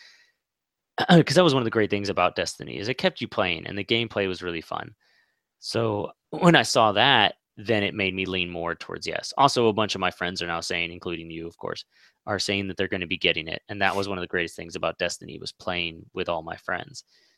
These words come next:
So now I'm leaning a little bit more towards the yes, almost, almost definitely. I wouldn't say definitely, but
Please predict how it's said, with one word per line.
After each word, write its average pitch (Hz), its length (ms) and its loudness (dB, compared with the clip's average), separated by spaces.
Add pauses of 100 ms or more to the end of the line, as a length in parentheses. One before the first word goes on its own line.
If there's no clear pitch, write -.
So 104 180 -2
now 117 460 6
I'm 147 160 2
leaning 131 280 -2
a 131 40 0
little 123 160 2
bit 113 140 0
more 110 240 -2
towards 95 320 -6
the 95 100 -2
yes, 87 600 0
almost, 95 320 -4 (760)
almost 117 360 -2
definitely. 87 340 0
I 87 40 -2
wouldn't 92 220 -4
say 82 160 -4
definitely, 80 440 -10
but - 160 -6